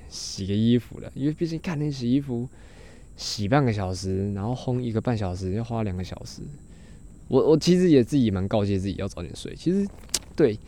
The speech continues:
你要享受这种孤独的时光，其实对我来说，我其实真的不用，不需要太，太久，就是每天有就好了。其实我觉得我好像是很需要那种疗愈行程的人，就可能，哦，我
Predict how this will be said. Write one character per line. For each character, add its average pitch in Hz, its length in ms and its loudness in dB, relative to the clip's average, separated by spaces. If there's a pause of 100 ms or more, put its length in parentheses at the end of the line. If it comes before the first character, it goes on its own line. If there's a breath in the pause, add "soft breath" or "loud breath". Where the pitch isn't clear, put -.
(140 loud breath)
你 123 80 2
要 170 120 8
享 123 200 2
受 143 160 2
这 143 100 0
种 104 220 0
孤 123 180 2
独 104 80 -4
的 101 100 -6
时 - 280 -6
光， 95 280 -6 (440 loud breath)
其 - 80 -6
实 156 80 8
对 160 120 6
我 107 80 4
来 90 120 -2
说， 110 100 -2
我 - 100 -8
其 - 160 -6
实 120 120 -6
真 131 120 -2
的 110 80 0
不 104 140 -10
用， 90 80 -8 (140)
不 120 80 -2
需 107 100 -6
要 95 120 -6
太， 90 240 -10 (680)
太 117 180 -6
久， - 280 -14
就 113 100 -6
是 107 160 -4 (440 loud breath)
每 101 120 0
天 117 260 0 (540)
有 107 200 2
就 - 180 -4
好 - 200 -10
了。 - 100 -20 (320 loud breath)
其 - 80 -2
实 240 80 8
我 190 120 10
觉 120 120 4
得 127 160 8
我 110 160 4
好 110 80 2
像 107 340 0
是 - 180 -4
很 101 220 -2
需 98 220 -6
要 101 160 0
那 101 40 0
种 90 280 -6 (760 loud breath)
疗 107 300 4
愈 135 160 6
行 92 280 -2
程 90 160 -4
的 92 100 -2
人， - 180 -10 (640)
就 175 160 6
可 143 100 6
能， 123 80 6
哦， 117 220 2
我 110 160 2